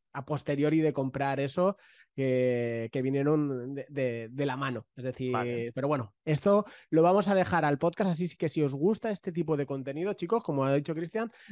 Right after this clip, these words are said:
Speaker 1: dejaros un like, un, un comentario, a ver que, que, si os está gustando o no, para tener un poquitín de, de feedback. Y como, no sé si lo ha dicho Cristian, este podcast va a ser una vez a la semana, así que, bueno, eh,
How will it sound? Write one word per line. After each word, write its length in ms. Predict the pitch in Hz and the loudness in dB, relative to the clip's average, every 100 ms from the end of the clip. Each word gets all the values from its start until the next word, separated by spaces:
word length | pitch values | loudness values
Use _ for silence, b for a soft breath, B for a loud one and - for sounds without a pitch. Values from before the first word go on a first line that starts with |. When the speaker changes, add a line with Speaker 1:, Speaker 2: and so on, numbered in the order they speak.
| - | -8
Speaker 1:
dejaros 340 | 131 165 185 | 0 2 4
un 120 | 180 | 2
like, 340 | 160 190 254 - _ _ - | 2 2 0 -4 _ _ 2
un, 560 | 170 190 196 196 180 175 | 4 4 2 0 -2 0
un 140 | 185 | 2
comentario, 520 | 247 214 160 170 277 | 2 2 2 2 2
a 60 | 233 | 2
ver 160 | 226 185 | 0 0
que, 240 | 185 175 | -2 0
que, 240 | 180 165 | -2 -4
si 180 | 131 170 | -4 -4
os 80 | 143 | -2
está 140 | 147 | 0
gustando 340 | 180 165 185 156 | -2 -2 -6 -2
o 60 | |
no, 120 | 175 233 | -2 -2
para 160 | 170 | -4
tener 160 | 156 170 | -4 -4
un 100 | 180 | -4
poquitín 600 | 165 160 147 160 151 151 | -6 -6 -2 0 2 2
de, 580 | 147 143 139 135 127 123 | 4 4 2 2 0 -2
de 220 | 135 143 139 | -4 -4 0
feedback. 480 | 180 180 254 285 _ B 196 - | 0 2 2 0 _ B -12 2
Y 160 | 180 | 2
como, 1040 | 139 156 147 139 135 131 127 123 117 117 120 151 | 4 4 4 4 4 2 0 -4 -6 -12 -14 -4
no 120 | 160 | 0
sé 120 | 175 | 0
si 60 | 165 | 2
lo 80 | 147 | 2
ha 20 | |
dicho 160 | 147 143 | 2 2
Cristian, 440 | 170 220 220 226 - | 2 2 0 -2 -4
este 220 | 175 180 | -2 -2
podcast 320 | 156 147 139 | -4 -2 -2
va 40 | 139 | 0
a 40 | |
ser 180 | 143 139 - | 0 0 0
una 260 | 214 214 156 | 0 2 0
vez 140 | 147 | -2
a 60 | 131 | -6
la 80 | 120 | -8
semana, 440 | 139 190 208 202 - | -4 -2 -2 -4 -8
así 400 | 127 - 156 170 | -10 -2 -2 0
que, 480 | 156 143 135 127 120 | 2 2 2 0 -2
bueno, 280 | 185 143 123 | -4 -4 -2
eh, 500 | 147 143 139 135 | 0 2 2 2